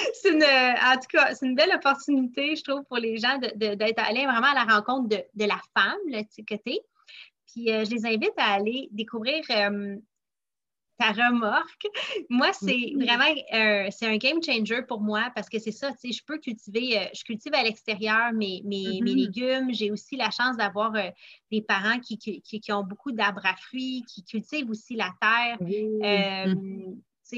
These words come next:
Speaker 1: l'hi-, l'hiver, je cultive à l'intérieur, mais ça reste que, tu sais, je fais pas de l'huile, euh, je, je fais pas des noix, euh,
Speaker 2: C'est
Speaker 1: tu sais,
Speaker 2: ça,
Speaker 1: puis
Speaker 2: les fruits séchés, mais ça, tu peux en faire un peu si tu veux, oui.
Speaker 1: Oui, mais il y a des choses comme ça que,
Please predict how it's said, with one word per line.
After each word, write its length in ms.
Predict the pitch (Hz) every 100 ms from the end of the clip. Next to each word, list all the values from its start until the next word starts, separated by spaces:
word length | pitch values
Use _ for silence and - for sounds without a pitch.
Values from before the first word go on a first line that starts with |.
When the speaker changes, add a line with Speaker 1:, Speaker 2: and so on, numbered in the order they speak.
| 233
Speaker 1:
l'hi-, 320 | 214 190 -
l'hiver, 460 | 214 208 208 220 220
je 60 | -
cultive 300 | 220 - 262
à 120 | 220
l'intérieur, 440 | 208 208 208 220 311
mais 120 | 269
ça 160 | - 202
reste 180 | 294 -
que, 60 |
tu 60 | 190
sais, 180 | 240 240 _ _ -
je 160 | -
fais 140 | - 254
pas 160 | 320
de 100 | 262
l'huile, 500 | 202 185 185 190 190 180
euh, 380 | 175 170 175
je, 220 | 185 - 214
je 80 | - 294
fais 80 | 285
pas 200 | 359 349
des 200 | 240 214
noix, 580 | 208 185 185 196 196 190
euh, 100 | 190 - -
Speaker 2:
C'est 60 | 285
Speaker 1:
tu 80 | 277
sais, 120 | 277
Speaker 2:
ça, 160 | 254 269 254
Speaker 1:
puis 60 | 240
Speaker 2:
les 120 | 240
fruits 200 | 254 -
séchés, 460 | 247 226 - 254 254
mais 60 | 233
ça, 160 | 240
tu 80 | -
peux 80 | 208
en 40 | 196
faire 180 | 202
un 140 | 202 190
peu 160 | - 233
si 100 | 208
tu 120 | 190 _ 202
veux, 120 | 220
oui. 240 | 180 214 _ _ _
Speaker 1:
Oui, 360 | 226 269 277 269
mais 240 | 220 214 208
il 80 |
y 60 | 220
a 40 |
des 140 | 214 226
choses 300 | - 277 -
comme 180 | 226 214
ça 160 | 277
que, 140 | 302